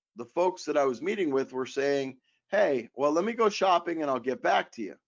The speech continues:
And it's like, huh. After three or four appointments like that, I said, "Man, why don't I just do the shopping for you? And I'll present all the information from all of the off-, uh, all of the choices,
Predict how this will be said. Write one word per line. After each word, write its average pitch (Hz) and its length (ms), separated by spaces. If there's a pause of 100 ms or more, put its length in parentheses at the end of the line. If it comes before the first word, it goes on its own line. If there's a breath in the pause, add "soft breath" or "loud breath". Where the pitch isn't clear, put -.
(720)
And 113 100
it's 123 140
like, 127 180 (220)
huh. 180 340 (460)
After 120 360
three 170 240
or 165 100
four 165 300
appointments 151 560
like 127 240
that, 170 260
I 127 80
said, 127 220
"Man, 143 340
why 147 140
don't 147 160
I 165 100
just 156 220
do 147 100
the 139 80
shopping 139 460
for 208 280
you? 127 200 (580)
And 135 140
I'll 139 100
present 135 440
all 156 180
the 151 120
information 147 640
from 135 220
all 151 200
of 123 120
the 139 100
off-, 156 380
uh, 135 160 (100)
all 156 220
of 123 80
the 117 80
choices, 214 640